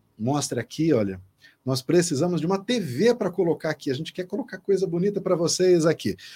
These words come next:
Quem quiser nos auxiliar, financeiro arroba união rádio web ponto com ponto B R, né? E obrigado a você que tem nos auxiliado a manter o programa Visão Espírita no ar desde o ano de mil novecentos e noventa e nove. Rogério,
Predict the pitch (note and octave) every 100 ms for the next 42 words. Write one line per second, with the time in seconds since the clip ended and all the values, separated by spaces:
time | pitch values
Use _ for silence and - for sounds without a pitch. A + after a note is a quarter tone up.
0 | - _ - E3+ E3 B2 C3 A#2+ A#2 A2
1 | A#2+ A2 A#2+ C3 - F#3 D#3+ - F3 F3
2 | E3+ C#3 D#3+ D3 D3 D3+ D3 C3+ A#2 A#2+
3 | B2+ A#2+ B2 C3 A#2 A2+ - C#3+ C3 A#2+
4 | G#2+ A2 A#2+ A2+ A#2 _ _ _ - -
5 | B2+ C#3 D#3+ F3 E3 D3 C3+ D3 C3 A#2
6 | A2+ B2+ - A#2 A2+ A2 - G#2+ A#2 A#2
7 | A#2+ A2 - D3+ D#3+ - _ _ A#2 B2
8 | A2 A2+ A2+ G#2 G#2+ G#2+ - A2 G2+ G#2+
9 | G2+ A2+ A2 C3 A#2+ A#2+ B2+ A2 A#2 G3+
10 | A#3 D3 A#2 C#3 A#2+ A2 A2+ G2+ A2+ A2+
11 | G2+ G2 A#2 A#2 - - - - - G3
12 | E3+ G#3+ G#3 G#3